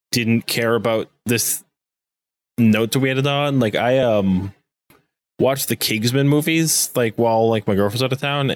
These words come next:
and, um, it's wild how, like, they super just, like, had a trailer for the second movie that, like, ended with a character coming back from the first movie, like,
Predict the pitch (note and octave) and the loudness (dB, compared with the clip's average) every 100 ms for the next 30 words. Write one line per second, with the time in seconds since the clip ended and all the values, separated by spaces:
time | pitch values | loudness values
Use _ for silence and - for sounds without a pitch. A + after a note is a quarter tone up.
0 | - A2 G#2+ G2 F#2+ F#2 F#2+ - _ _ | -2 0 2 2 0 -2 -6 -14 _ _
1 | _ _ - D3 - B2+ C#3 D3+ C3 A2+ | _ _ -10 -6 -2 0 2 0 0 -2
2 | - A2+ A2 - B2 A#2+ A2 - G#2 F#2 | -4 -4 -2 0 -2 0 -2 -2 -2 -4
3 | - _ _ - - A2 A2 G#2 - G#2 | -12 _ _ -6 -4 -2 -2 -2 -2 0
4 | G#2 G#2+ G#2 F#2+ A2 A2 G2 G2 G#2 G#2 | 0 0 -2 -2 -4 -2 0 0 2 0
5 | G#2 - - A#2 G#2 A2 F#2+ - G2+ G2 | -2 -6 -4 -2 0 -2 -2 -4 -4 0
6 | G#2 - - G#2 F#2+ G#2+ G#2+ G2+ G2 G#2 | 0 -2 -4 -4 -2 -2 0 0 0 -2
7 | - G#2 - G#2 G#2+ G#2+ G#2+ G2 F2 | -2 -4 0 -2 2 2 2 0 -2